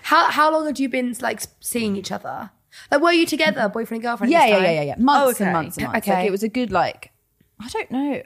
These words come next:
Speaker 2: Oh, okay, so we started dating in October. It must have been around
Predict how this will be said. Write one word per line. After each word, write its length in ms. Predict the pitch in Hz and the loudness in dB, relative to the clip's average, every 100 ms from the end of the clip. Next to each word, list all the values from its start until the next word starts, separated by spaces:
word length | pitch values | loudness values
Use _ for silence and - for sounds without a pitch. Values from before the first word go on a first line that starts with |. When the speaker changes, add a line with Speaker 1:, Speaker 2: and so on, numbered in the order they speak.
| _ | _
Speaker 2:
Oh, 240 | - 214 190 | -14 -10 -8
okay, 220 | - 165 | -6 -6
so 140 | 170 196 | -6 -10
we 80 | |
started 280 | 202 240 226 | -8 -8 -8
dating 180 | 214 196 | -10 -12
in 80 | - | -16
October. 500 | - - 208 190 170 | -20 -12 -10 -8 -8
It 80 | 196 | -8
must 220 | 190 - | -10 -12
have 80 | 202 | -10
been 140 | 196 | -10
around 680 | 185 190 180 175 175 180 180 | -6 -6 -6 -8 -10 -14 -16